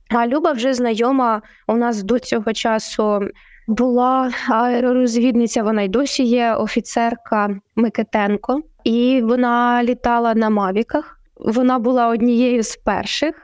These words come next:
А Люба говорить, що, типу, це хороша ідея, і давайте спробуємо, ми можемо з будь-якого підрозділу набрати певну кількість дівчат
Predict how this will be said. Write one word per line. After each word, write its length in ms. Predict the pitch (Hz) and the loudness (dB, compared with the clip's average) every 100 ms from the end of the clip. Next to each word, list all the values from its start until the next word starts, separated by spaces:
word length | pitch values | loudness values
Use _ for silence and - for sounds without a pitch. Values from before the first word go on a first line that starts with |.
| - | -4
А 340 | - 233 240 | -2 0 0
Люба 320 | 233 269 269 240 | 2 0 0 -2
говорить, 420 | 254 233 277 277 | -2 0 0 0
що, 120 | - | -4
типу, 280 | - 240 - | -4 -4 -4
це 140 | - | -4
хороша 440 | 220 233 226 - 214 | -4 -2 -2 -2 -2
ідея, 340 | 208 277 415 | 0 0 2
і 100 | 294 | 0
давайте 440 | 202 202 220 214 202 | 0 0 -2 -2 -6
спробуємо, 720 | - - 285 277 269 233 208 | -4 -2 0 2 0 2 0
ми 120 | 202 | 0
можемо 420 | 202 202 196 190 | 0 0 0 -2
з 420 | 185 - 196 190 190 | -2 -4 -2 0 0
будь-якого 540 | 208 190 180 185 190 | -2 -2 -2 -4 -4
підрозділу 720 | - 185 196 254 240 226 190 | -4 -2 0 0 0 0 0
набрати 560 | 190 175 190 208 - 196 | 0 0 -2 -2 -2 -4
певну 400 | - 202 190 190 | -2 0 0 -2
кількість 480 | 196 180 - 175 | -2 -2 -2 -4
дівчат 440 | 165 185 - 233 | -2 -4 -2 -2